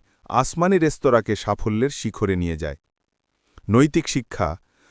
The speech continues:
কোনো মানুষকে তার ভাষা, পদ বা সামাজিক অবস্থানের ভিত্তিতে তুচ্ছ করা উচিত নয়। আসল ক্ষমতা সবসময় দক্ষতার মধ্যে নিহিত থাকে, আর অহংকার হল উন্নতির পথে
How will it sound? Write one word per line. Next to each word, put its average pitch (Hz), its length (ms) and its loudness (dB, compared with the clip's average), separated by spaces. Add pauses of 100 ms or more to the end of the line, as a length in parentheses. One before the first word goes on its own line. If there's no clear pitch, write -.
(200)
কোনো 185 200 6
মানুষকে 175 440 4
তার 170 160 4
ভাষা, 117 580 -2 (340)
পদ 123 320 6 (240)
বা 107 120 2
সামাজিক 143 520 0
অবস্থানের 127 540 2
ভিত্তিতে 120 600 -2 (360)
তুচ্ছ - 280 0
করা 98 280 2
উচিত 98 300 -2 (100)
নয়। 67 180 -8 (680)
আসল 190 400 4
ক্ষমতা 151 480 0 (220)
সবসময় 170 580 2
দক্ষতার 139 600 2
মধ্যে 113 300 0
নিহিত 90 300 0
থাকে, 78 380 -8 (760)
আর 90 220 2 (140)
অহংকার 135 480 4
হল 107 320 2 (260)
উন্নতির 123 540 4
পথে 117 420 2